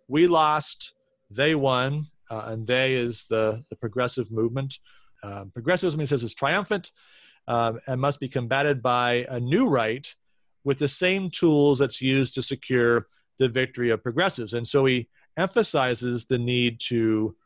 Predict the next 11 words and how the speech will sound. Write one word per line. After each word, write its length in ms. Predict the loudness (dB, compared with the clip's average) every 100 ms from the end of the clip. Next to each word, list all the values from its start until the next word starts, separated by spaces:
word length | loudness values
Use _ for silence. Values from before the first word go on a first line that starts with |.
| _ _ -12
uh, 80 |
defund, 1080 | -8 -2 0 0 0 2 2 0 -2 -6 -8 -14 _ _ _ _ _ _
the 560 | -2 0 2 2 0 -2 -2
institutions 760 | -2 -2 0 2 2 0 0
of 200 | -2 0
the 100 | 0
left, 540 | 2 0 0 -6 -18 -14
to 140 | -8 -8
establish 600 | -4 0 0 0 -4 -2
new 160 | 0
institutions, 760 | 0 -4 -2 0 0 -4 -6